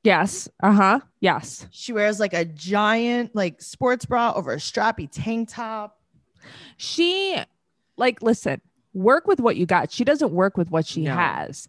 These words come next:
Speaker 2: No.
Speaker 1: She accentuates the bad. <laughs>
Speaker 2: Yes.
Speaker 1: Yes.
Speaker 2: This is exactly what she does. So
Speaker 1: Mm-hmm.
Speaker 2: now she's getting the I T guy way too involved.
Speaker 1: Yeah, this poor guy. He's like,
Speaker 2: Then
Speaker 1: "I wish I was dead and not here right now."
Speaker 2: <laughs>
Speaker 1: Uh-huh.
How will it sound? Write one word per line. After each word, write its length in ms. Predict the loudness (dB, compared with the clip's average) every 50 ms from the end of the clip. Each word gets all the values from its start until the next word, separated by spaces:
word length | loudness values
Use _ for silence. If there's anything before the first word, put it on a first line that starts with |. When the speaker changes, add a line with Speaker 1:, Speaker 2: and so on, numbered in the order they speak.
| -20 -16 -10
Speaker 2:
No. 120 | -8 -4
Speaker 1:
She 200 | 0 2 2 2
accentuates 920 | 2 -2 -4 -4 0 0 0 0 0 -2 0 2 2 4 2 0 -2 -6 -6
the 100 | -4 -4
bad. 680 | -4 -2 0 0 2 2 2 -2 -2 -4 -8 -10 -10 -12 _ _ _ _ -16
<laughs> 140 | -14 -14 -12 -14 -14 -10 -8 -8 -8 -6 -8 -12 -10 -6
Speaker 2:
Yes. 560 | -6 -6 -6 -8 -10 -14 -20 -20 -20 -10 -2 0
Speaker 1:
Yes. 560 | 2 4 4 4 2 0 -4 -8 -14 -16 -18 -20 -20 _ _ _ _ -16
Speaker 2:
This 180 | -16 -14 -14
is 120 | -16 -16 -16
exactly 420 | -16 -14 -14 -16 -16 -16 -18 -20
what 100 | -20 -20
she 120 | -16 -8
does. 180 | -4 -2 0 0
So 60 | 0
Speaker 1:
Mm-hmm. 100 | 0 -2 -2
Speaker 2:
now 320 | -2 -2 -2 -4 -4 -8 -12 -20 -20 -20
she's 200 | -16 -14 -8 -4
getting 220 | 0 2 2 2
the 100 | 2 2
I 140 | 2 2 0
T 320 | -2 -4 -6 -6 -6 -6 -8 _ _ _
guy 220 | -2 -2 0 0 -2
way 380 | -4 -8 -6 -4 -4 -4 -4 -6
too 260 | -8 -10 -10 -10 -8
involved. 580 | -8 -8 -10 -12 -14 -14 -16 -18 -20 _ _ _ 0
Speaker 1:
Yeah, 200 | 2 2 2 4
this 180 | 2 2 2
poor 220 | 0 0 0 0 2
guy. 400 | 2 2 2 2 2 0 -2 -4 _ _ _ _ _ _ _ _ _ _ _ _ _ _ _ _ _ _ _ _ _ _ _ -8
He's 100 | -2 2 4 4 6 6
like, 140 | 6 6 6
Speaker 2:
Then 80 | 6
Speaker 1:
"I 140 | 4 6 6
wish 220 | 4 4 2 4 4
I 160 | 4 4 6 4
was 180 | 4 2 2
dead 320 | 4 4 6 6 6 6 4
and 120 | 4 6
not 240 | 6 6 6 6 4
here 320 | 4 4 4 6 6 6 4
right 280 | 4 4 2 2 2
now." 340 | 2 4 4 6 6 6 6
Speaker 2:
<laughs> 200 | 6 6 6 6
Speaker 1:
Uh-huh. 720 | 6 6 8 8 8 6 6 6 6 6 6 6 6 4